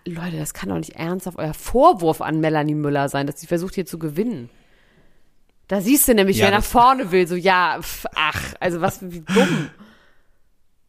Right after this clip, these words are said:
Speaker 2: Ja, das ist interessant. Ich hab, in der Gruppe ging's irgendwie um,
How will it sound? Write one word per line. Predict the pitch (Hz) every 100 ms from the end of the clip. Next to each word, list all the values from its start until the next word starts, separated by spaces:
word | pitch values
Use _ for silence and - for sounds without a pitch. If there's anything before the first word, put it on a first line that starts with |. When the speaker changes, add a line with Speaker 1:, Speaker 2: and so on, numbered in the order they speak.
| _ _ - 170 175 -
Speaker 2:
Ja, | 123
das | 131
ist | 135 143
interessant. | 139 127 139 131
Ich | 135
hab, | 131 107
in | 131
der | 123
Gruppe | - 135 147 165
ging's | 123 135 143
irgendwie | - 127 120 117
um, | - 113 113